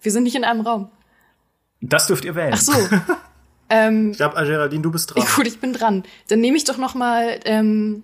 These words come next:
Speaker 1: nehme ich doch noch mal mir Undertale vor.
Speaker 2: Oh.
Speaker 1: Weil das hab ich vor kurzem noch mal gespielt. Und, ah, das ist so ein herrliches Spiel. Das ist ein Spiel für mich, was, ähm, das werden wahrscheinlich, wird wahrscheinlich,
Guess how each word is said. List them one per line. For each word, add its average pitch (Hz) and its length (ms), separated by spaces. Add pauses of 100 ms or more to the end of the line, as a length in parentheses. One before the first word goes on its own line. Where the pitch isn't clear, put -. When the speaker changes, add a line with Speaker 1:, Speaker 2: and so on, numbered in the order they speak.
Speaker 1:
nehme 240 160
ich 262 80
doch - 140
noch 240 140
mal 233 140
mir 226 220
Undertale 190 500
vor. 180 540
Speaker 2:
Oh. 101 120 (120)
Speaker 1:
Weil 196 100
das 208 140
hab 240 140
ich - 240 (320)
vor - 180
kurzem 254 680
noch 220 180
mal 190 260
gespielt. 240 540 (920)
Und, 220 600 (160)
ah, 202 280
das 214 160
ist 214 120
so 233 80
ein 226 80
herrliches 214 400
Spiel. 190 360 (300)
Das 269 220
ist 302 120
ein 277 60
Spiel 269 260
für 254 140
mich, 226 380 (420)
was, 220 480
ähm, 208 600
das 202 120
werden 220 180
wahrscheinlich, 220 380
wird 208 160
wahrscheinlich, 220 320